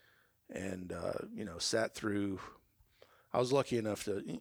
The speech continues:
y-, you know, I sat through two thousand Major League Baseball games. And, um, so I had enough playing,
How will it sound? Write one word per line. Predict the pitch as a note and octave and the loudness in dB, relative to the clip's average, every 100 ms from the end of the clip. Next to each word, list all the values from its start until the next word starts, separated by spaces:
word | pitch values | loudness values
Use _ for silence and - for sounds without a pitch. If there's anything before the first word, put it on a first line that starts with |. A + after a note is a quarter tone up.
| - | -8
y-, | - | -8
you | B2+ A2 | -4 -4
know, | F#2+ | -2
I | |
sat | - B2+ - | 2 2 2
through | - - | -4 0
two | B2+ | 0
thousand | A2+ A2+ G#2 G2 | 2 4 4 2
Major | G2+ G2+ G2 | -2 -2 -4
League | |
Baseball | F#2 A2 - E2+ | -4 -4 -4 -12
games. | D#2 - - _ _ - - - _ - | -16 -18 -20 _ _ -20 -20 -20 _ -8
And, | G2 F#2+ F#2+ F#2 | -2 -2 -2 0
um, | F#2 F#2 B2 - | 0 -2 -6 -2
so | - | 4
I | C3+ | 6
had | C3+ | 6
enough | A2 A2+ A2 - - | 4 4 2 0 -6
playing, | - A#2 A#2 E2+ | 2 4 4 0